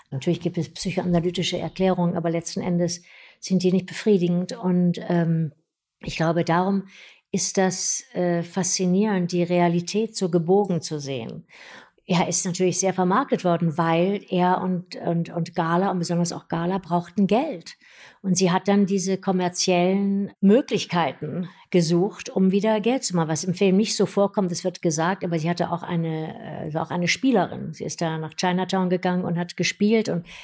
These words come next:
Geld verloren. Sie hat dann Kunstwerke verschenkt an, an den Geliebten und so. Also sie brauchten Geld und, äh, da war Gala auch ein bisschen verantwortungslos und radikal und hat da einfach, äh, Sachen gemacht, die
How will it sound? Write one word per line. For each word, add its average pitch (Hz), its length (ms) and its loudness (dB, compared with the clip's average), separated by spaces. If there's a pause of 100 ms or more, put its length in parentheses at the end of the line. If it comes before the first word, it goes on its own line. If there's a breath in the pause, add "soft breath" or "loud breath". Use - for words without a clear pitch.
(140 loud breath)
Geld 196 240 2
verloren. 202 680 2 (280 loud breath)
Sie 175 220 0
hat 180 160 0
dann 175 460 2
Kunstwerke 180 480 0
verschenkt 233 520 2
an, 170 180 0
an 165 100 -8
den 175 180 2
Geliebten 202 600 4
und 180 120 -2
so. 180 220 0 (380 loud breath)
Also 214 180 0
sie 214 160 0
brauchten 254 540 0
Geld 147 440 -2
und, 185 380 -6
äh, 180 220 -4
da 202 300 0
war 196 360 2 (400 loud breath)
Gala 214 540 2
auch 196 400 0
ein - 80 -20
bisschen 208 220 0
verantwortungslos 285 960 0
und 214 300 -2
radikal 185 640 -2
und 170 280 -4
hat 202 380 -4
da 180 180 2
einfach, 190 460 -2
äh, 185 380 -4 (340 loud breath)
Sachen 208 400 0
gemacht, 185 720 0
die 202 500 0